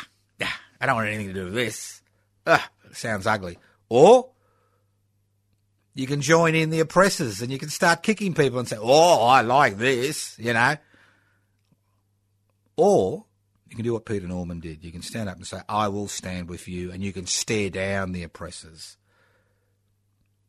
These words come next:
You can u-, show people that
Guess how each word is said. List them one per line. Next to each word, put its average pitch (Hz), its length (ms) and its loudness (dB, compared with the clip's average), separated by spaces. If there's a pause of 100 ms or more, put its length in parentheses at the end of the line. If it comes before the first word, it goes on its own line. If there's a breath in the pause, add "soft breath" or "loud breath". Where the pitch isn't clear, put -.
(340)
You 131 100 -6
can 143 180 -4
u-, 147 180 -2
show 147 420 4
people 87 520 -6 (3000)
that - 440 2